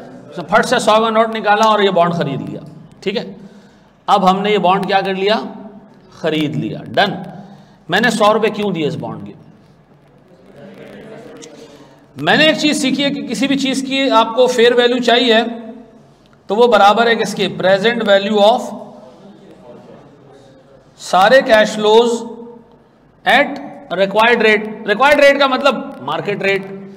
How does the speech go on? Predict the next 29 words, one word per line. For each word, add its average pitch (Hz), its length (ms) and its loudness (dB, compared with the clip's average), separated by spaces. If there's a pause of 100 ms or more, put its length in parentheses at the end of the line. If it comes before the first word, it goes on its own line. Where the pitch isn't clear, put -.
(500)
ठीक 226 120 -4
है 254 60 0
जी, 214 120 -4 (760)
वो 147 120 0
है 175 120 4
दस 170 240 0
परसेंट। 175 340 -6
मिसाल 208 320 2
दे 196 60 0
रहे 190 80 -2
हैं 185 100 -4
सर, - 580 -8
बताएं 214 260 2
सर, 240 280 -2 (320)
मिस्टर 196 340 -4
ए 214 160 4
को 220 220 2
पहले 214 340 -2
साल 214 240 0
सूद 214 280 -4
मिलेगा 214 320 -2
कितने 196 260 -8
का, 143 120 -6 (1500)
दूसरे 208 320 0
साल 226 240 2
सूद 240 260 -4
मिलेगा 226 300 0
कितने 214 280 -6
का? 147 100 -4